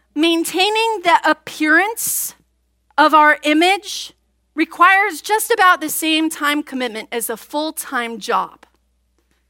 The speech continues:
Except we're not getting paid for it, and it makes us paranoid because we are constantly worried that we are going to be found out to be imposters.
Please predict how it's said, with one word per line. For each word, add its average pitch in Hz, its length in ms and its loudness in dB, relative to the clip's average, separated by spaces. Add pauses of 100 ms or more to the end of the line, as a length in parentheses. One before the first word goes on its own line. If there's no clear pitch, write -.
(520)
Except - 560 -2 (100)
we're 269 120 -6
not 294 180 2
getting 277 220 -2
paid 302 260 -2
for 240 200 -2
it, 277 160 -2 (680)
and 330 100 4
it 349 80 4
makes 392 240 -2
us 370 140 -8
paranoid 349 640 -2 (560)
because 330 320 2
we 349 160 2
are 349 120 4
constantly 370 640 2
worried 349 380 2
that 330 120 2
we 320 140 2
are 320 100 4
going 370 240 2
to 370 80 -2
be 339 140 -2
found 330 380 4
out 359 280 6
to 320 120 -6
be 330 160 2
imposters. 370 880 -2